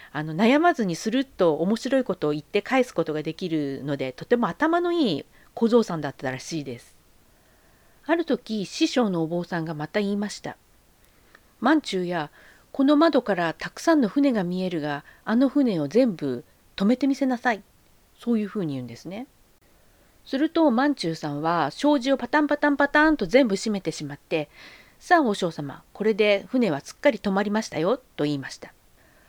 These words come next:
まあ、見えなくなっただけなんですけど、あの、船が目障りならば、見なければ済むことだっていうことですね。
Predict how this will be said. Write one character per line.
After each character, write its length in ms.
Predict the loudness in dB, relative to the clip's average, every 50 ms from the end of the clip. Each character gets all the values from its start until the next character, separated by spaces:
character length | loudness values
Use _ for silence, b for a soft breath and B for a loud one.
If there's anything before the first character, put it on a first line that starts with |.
| b b b
ま 260 | -2 -2 0 0 0 -2
あ、 40 |
見 240 | -2 -2 0 2 2
え 60 | 4
な 120 | 4 4 2
く 140 | 2 0 -6
な 100 | -6 -6
っ 60 | -6
た 100 | -6 -4
だ 140 | -4 -4 -4
け 120 | -4 -4
な 120 | -4 -4
ん 60 | -4 -6
で 80 | -8
す 80 | -10 -10
け 100 | -10 -6
ど、 320 | -4 -2 -2 -2 -2 -4 B B B B B B B B B B B B _ _ -10
あ 100 | -10 -8
の、 160 | -8 -8 -8
船 260 | -4 0 2 2 2
が 100 | 2 0
目 160 | 0 -2 -2
障 260 | 0 2 2 2 2
り 100 | 2 0
な 100 | -4 -4
ら 120 | -4 -6 -4
ば、 420 | -2 0 0 0 0 -2 -4 -8 _ _
見 120 | 0 2 4
な 100 | 4 4
け 120 | 2 0
れ 80 | 0 -2
ば 120 | -2 -4
済 120 | -4 -4
む 80 | -4 -4
こ 100 | -4 -4
と 100 | -6 -6
だ 160 | -6 -6 -8 -8
っ 40 |
て 220 | -10 _ _ -8 -6
い 60 | -6
う 60 | -6 -6
こ 120 | -8 -10
と 80 | -12 -12
で 100 | -14 -16
す 100 | -16 -14
ね。 240 | -12 -12 -12 -12